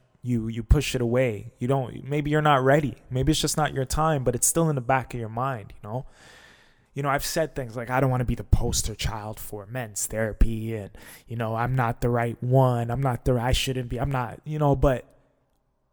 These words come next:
let me change those, those words, that kind of talk, you know what I mean? Why not be a leader in this thing? I'm going through it. This is a part of my life. It's not fake.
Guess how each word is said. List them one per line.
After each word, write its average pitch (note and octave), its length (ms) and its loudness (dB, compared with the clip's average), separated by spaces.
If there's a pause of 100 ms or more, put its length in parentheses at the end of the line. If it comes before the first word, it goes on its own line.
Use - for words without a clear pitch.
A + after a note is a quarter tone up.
(760)
let D3+ 100 0
me F3+ 120 0
change E3 480 4
those, C3 380 2
those B2 240 0
words, - 760 0 (640)
that A#2+ 160 -2
kind C3+ 240 0
of A2+ 120 -4
talk, - 540 0 (120)
you A#2+ 100 -8
know A#2 80 -2
what A#2+ 120 -2
I A2+ 80 -2
mean? B2+ 320 -6
Why D3 220 4
not D#3 380 0 (840)
be B2+ 180 4
a B2 60 6
leader A#2+ 480 2
in B2 300 -4
this A2+ 280 -4
thing? A2 340 -10 (320)
I'm B2+ 200 -2
going D3 320 0
through D3 220 6
it. F#3 140 4
This B2+ 180 -2
is B2+ 120 -4
a A#2 40 -8
part B2+ 260 2
of A#2 60 -8
my G#2+ 160 -10
life. E3 640 -2
It's - 200 -4
not B2+ 400 0 (600)
fake. - 760 -2